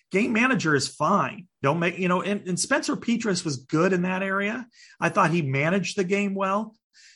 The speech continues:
I don't think he executed the game very well. I think he was struggled a lot when it came to, you know, actually completing passes. Um, and I th-, so, but he's got a lot to prove.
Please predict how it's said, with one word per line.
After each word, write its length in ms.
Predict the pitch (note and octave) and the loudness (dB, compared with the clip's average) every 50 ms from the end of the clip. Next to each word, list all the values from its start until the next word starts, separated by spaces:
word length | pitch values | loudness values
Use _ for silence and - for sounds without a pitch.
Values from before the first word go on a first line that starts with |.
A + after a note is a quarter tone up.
| _ _ _ _ _ - | _ _ _ _ _ -2
I 100 | F3 F3+ | -2 0
don't 200 | E3+ F3+ E3+ - | 0 0 0 0
think 140 | F3 E3 - | -4 -4 -4
he 180 | - - - _ | -12 -20 -8 _
executed 640 | G#3 F3+ - - - D#3 - - - C3 A2 - | -4 -2 -2 -2 -4 -4 -6 -6 -6 -6 -6 -6
the 120 | G#2 A2 - | -10 -10 -12
game 260 | - A#2+ - - - | -10 -12 -12 -12 -14
very 220 | - - - - - | -14 -16 -16 -16 -18
well. 360 | - - - - - - _ _ | -20 -20 -20 -20 -20 -20 _ _
I 120 | - D3 B2+ | -12 -10 -8
think 180 | C3 B2+ A2+ | -8 -8 -8
he 80 | A#2 A#2 | -8 -10
was 160 | A#2 A#2 A#2 | -8 -8 -8
struggled 380 | - - D3+ C#3 C3 C3 B2+ B2 | -4 0 2 2 2 2 0 -2
a 20 | |
lot 420 | A#2+ B2+ C3 D3 C#3+ C3 C3 B2+ | -2 0 2 4 4 4 2 0
when 120 | C3 A#2+ A#2+ | -2 -8 -8
it 100 | B2 - | -8 -10
came 260 | - B2+ B2 B2 A#2+ | -10 -8 -8 -8 -10
to, 420 | A2+ - B2 A#2 A2+ A2+ A2 A2 - _ _ - - - - _ _ _ | -8 -6 -6 -6 -4 -6 -8 -12 -16 _ _ -20 -20 -20 -20 _ _ _
you 80 | - A#2 | -14 -12
know, 80 | G#2 G#2 | -12 -10
actually 400 | G#2+ G#2+ G#2 - - A2+ G#2+ G#2 | -12 -12 -12 -10 -8 -8 -10 -10
completing 440 | - - A2+ A#2 - A2+ G#2 - | -12 -14 -16 -12 -10 -10 -10 -10
passes. 540 | - - E3 E3 D3 - - - - - - - _ _ _ _ _ - - _ - | -4 -2 0 2 2 0 -2 -8 -10 -18 -20 -20 _ _ _ _ _ -20 -20 _ -4
Um, 380 | - C#3+ C#3 C3+ C#3 C#3 C#3 - _ _ _ _ _ _ _ _ | -2 -2 0 0 -2 -6 -8 -16 _ _ _ _ _ _ _ _
and 160 | - D#3 D3+ | -6 -2 -2
I 60 | D#3+ D#3 | -2 -2
th-, 220 | - - - C3 | -4 -8 -10 -6
so, 240 | - G3 G3 F#3 F3+ | -2 0 0 0 0
but 320 | F3+ F3+ F3+ C3+ F3+ F3 | -2 -6 0 2 2 2
he's 300 | D#3 D#3+ B3 F#4 E4 - | 4 2 2 2 0 2
got 160 | - D4+ D4 | 2 2 2
a 40 | C#4+ | 4
lot 220 | C4 C4+ C4 - - | 2 2 2 0 -2
to 80 | A3+ | -6
prove. 400 | - - A#3+ B3+ A#3 - - - | -8 -4 -4 -2 -2 -4 -4 -8